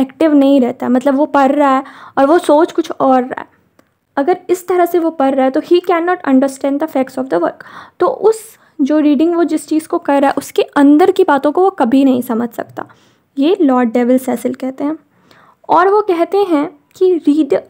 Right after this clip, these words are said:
every readers who wants to read should be highly educated। हर reader जो पढ़ना चाहता है,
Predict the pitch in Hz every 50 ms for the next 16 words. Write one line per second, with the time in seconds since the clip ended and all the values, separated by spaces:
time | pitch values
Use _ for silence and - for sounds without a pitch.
0 | - 302 302 302 302 311 370 415 494 440 370 330 262 - 247 262 254 - - _
1 | - 320 320 311 302 294 302 339 370 - - - 403 381 320 262 285 262 262 -
2 | _ - - - 294 262 254 294 311 302 - 262 254 254 254 277 285 269 - -
3 | 262 - - - - - - - - - - - - - - - - - - 311
4 | 330 370 427 453 403 370 349 339 240 262 - - - - _ _ _ - 254 233
5 | - 285 294 320 330 - _ _ - 302 285 285 285 302 294 311 320 339 320 330
6 | 285 262 240 247 - - - -